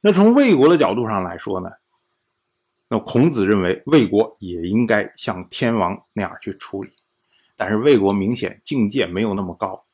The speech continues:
魏国就觉得说，哎呀，我用这些虚套子就可以省出来实实在在的封地，这划算呐，所以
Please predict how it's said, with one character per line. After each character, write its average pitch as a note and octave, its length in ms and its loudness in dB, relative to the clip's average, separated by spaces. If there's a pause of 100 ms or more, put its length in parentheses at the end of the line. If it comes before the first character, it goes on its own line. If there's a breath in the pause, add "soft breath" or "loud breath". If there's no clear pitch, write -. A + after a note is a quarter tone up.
(160)
魏 F3+ 180 6
国 C#3+ 120 4
就 D#3 140 4
觉 C3 160 0
得 C#3 80 0
说， B2+ 240 0 (520)
哎 A#2 100 -8
呀， G#2+ 240 -4
我 F2 180 -2
用 D#3 180 -2
这 C#3+ 120 -4
些 D3+ 160 0
虚 G3+ 420 -2
套 C3+ 340 0
子 F2+ 160 -8
就 B2+ 200 -10
可 - 160 -8
以 D3+ 100 -2
省 F#2 340 -6
出 - 120 -6
来 B2+ 120 0
实 B2 240 -8
实 C#3+ 160 -4
在 C#3+ 220 -6
在 B2 160 -2
的 G2 80 -4
封 C3+ 240 -8
地， C3+ 140 -8
这 F3+ 100 -2
划 F3+ 340 2
算 G4 480 0
呐， F2+ 260 -6 (1000)
所 G2+ 240 -4
以 F#2+ 220 -6